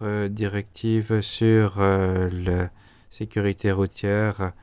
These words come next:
ou tous les, notre registre sur les, la sécurité routière qui enregistre tous les véhicules, il,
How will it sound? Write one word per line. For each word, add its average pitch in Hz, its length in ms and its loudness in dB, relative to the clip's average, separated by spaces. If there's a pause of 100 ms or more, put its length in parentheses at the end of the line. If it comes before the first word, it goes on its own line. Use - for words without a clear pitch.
(300)
ou 95 80 -6
tous - 180 -4
les, 104 420 0 (460)
notre 104 300 0
registre 107 520 0
sur - 140 -2
les, 95 400 2
la 92 180 -2
sécurité 95 420 -2
routière 95 460 -2
qui 98 120 0
enregistre 95 420 -2
tous 110 380 -2
les 101 240 2 (600)
véhicules, 104 920 2 (500)
il, 107 220 4